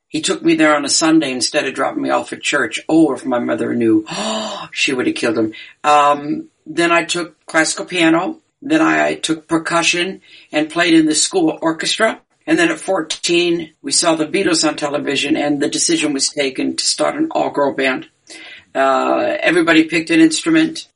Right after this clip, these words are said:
Nobody chose the bass. It was given to me. Fine. And I remember standing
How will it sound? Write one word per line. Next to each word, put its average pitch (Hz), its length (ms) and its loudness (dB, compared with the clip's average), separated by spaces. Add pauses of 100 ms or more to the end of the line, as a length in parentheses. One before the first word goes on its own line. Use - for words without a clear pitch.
Nobody 160 340 4
chose 156 380 0
the 147 80 -4
bass. 147 260 0
It 165 80 -4
was - 140 -6
given 131 260 -2
to 139 100 -4
me. 151 200 2
Fine. 147 500 -2 (480)
And 160 480 4 (280)
I 160 120 -2
remember 165 500 4
standing 165 840 4